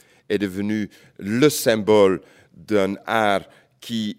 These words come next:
est complètement amorphe avec un développement post-industriel, mais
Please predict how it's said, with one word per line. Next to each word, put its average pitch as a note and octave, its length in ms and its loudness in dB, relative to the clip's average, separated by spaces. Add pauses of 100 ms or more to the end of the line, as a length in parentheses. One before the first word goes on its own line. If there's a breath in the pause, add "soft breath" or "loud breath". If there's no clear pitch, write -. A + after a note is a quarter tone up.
est G2 120 -6
complètement A2 760 -6
amorphe A2 720 -6
avec G2 420 -6
un F2+ 280 -8 (840)
développement G2 720 -2 (560 soft breath)
post-industriel, G#2+ 960 -4 (160 soft breath)
mais A#2 500 0